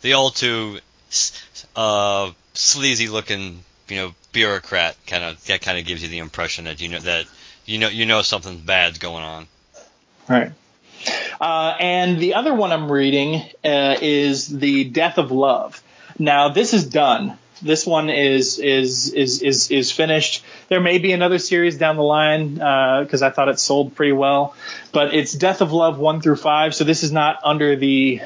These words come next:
Speaker 2: Image banner of the first volume, is, uh, cheaper because it's a limited series. This one's sixteen ninety-nine U S. Uh, it is,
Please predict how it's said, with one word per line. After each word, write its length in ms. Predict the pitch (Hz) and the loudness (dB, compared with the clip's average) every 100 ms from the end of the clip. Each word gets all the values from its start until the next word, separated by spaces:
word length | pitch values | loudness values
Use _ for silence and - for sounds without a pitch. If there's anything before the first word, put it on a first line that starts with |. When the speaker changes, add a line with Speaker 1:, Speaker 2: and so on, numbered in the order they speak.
| - - | -12 -2
Speaker 2:
Image 360 | 151 147 139 | 0 2 0
banner 360 | 135 139 135 127 | 0 2 2 2
of 100 | 123 | 2
the 80 | 135 | -2
first 300 | - 139 - | 0 -2 0
volume, 480 | 131 127 127 123 123 | 0 2 2 2 2
is, 340 | 123 - - - - - - 175 | 2 0 -4 -14 -20 -20 -6 0
uh, 180 | 135 123 | 0 0
cheaper 380 | - 202 147 | 0 0 2
because 260 | 127 123 131 | 0 0 -2
it's 120 | 110 | 0
a 80 | 127 | 0
limited 400 | 131 123 117 120 | 2 2 0 0
series. 880 | - 156 139 120 117 - - - - - _ _ - - | 0 2 2 2 0 -4 -12 -16 -18 -20 _ _ -14 -2
This 180 | 160 196 | 0 2
one's 160 | 165 | 0
sixteen 380 | - - - 170 | 2 0 0 0
ninety-nine 540 | 151 147 135 135 131 | 2 2 2 2 2
U 180 | 131 139 | 2 2
S. 380 | 127 127 - - - - - - | 2 2 0 -4 -12 -12 -12 -2
Uh, 180 | 139 131 | 2 2
it 160 | 160 165 | 2 2
is, 440 | 165 156 147 139 | 2 4 2 -2